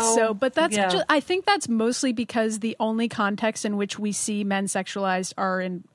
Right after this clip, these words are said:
Speaker 1: is in porn that's designed for gay men. Like,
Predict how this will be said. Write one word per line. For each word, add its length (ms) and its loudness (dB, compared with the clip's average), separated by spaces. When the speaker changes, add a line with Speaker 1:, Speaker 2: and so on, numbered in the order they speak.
Speaker 1:
is 180 2
in 160 2
porn 280 0
that's 180 -4
designed 420 -2
for 140 -8
gay 240 -2
men. 320 2
Like, 140 4